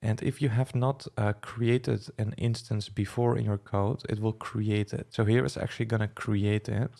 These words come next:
and, um, the reference will be put in here and it will be shown here, right? So when I refresh now, um, interesting, it actually doesn't work. Let's see if I made a mistake here. Yeah, so here the mistake is that, that I'm using the new keyword,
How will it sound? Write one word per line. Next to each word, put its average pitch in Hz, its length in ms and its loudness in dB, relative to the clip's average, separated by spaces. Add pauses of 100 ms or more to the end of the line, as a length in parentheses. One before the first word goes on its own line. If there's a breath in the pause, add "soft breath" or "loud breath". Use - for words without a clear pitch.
and, 104 460 0 (160)
um, 95 580 0 (260)
the 101 160 0
reference 113 400 0
will 107 100 -4
be 104 100 0
put 110 240 0
in 127 100 0
here 123 380 2
and 107 100 0
it 104 60 0
will 104 160 0
be 104 160 0
shown 101 460 -2
here, 104 340 -2
right? 110 180 2
So - 160 -2
when 113 140 2
I 113 60 4
refresh 123 520 2
now, 110 480 0 (120)
um, 110 360 0
interesting, 139 380 0
it - 80 -2
actually - 220 -6
doesn't 110 320 0
work. 110 440 0
Let's 117 160 -2
see 110 220 -2
if 101 80 -2
I 104 80 0
made 101 180 0
a 98 40 0
mistake 139 480 -2
here. 131 400 -2 (160)
Yeah, 104 160 4
so 110 200 2
here 123 220 6
the 135 80 4
mistake 123 480 2
is 110 280 2
that, - 300 -4
that 104 120 2
I'm 104 100 2
using 113 280 4
the 107 100 2
new 107 420 2
keyword, 101 600 -4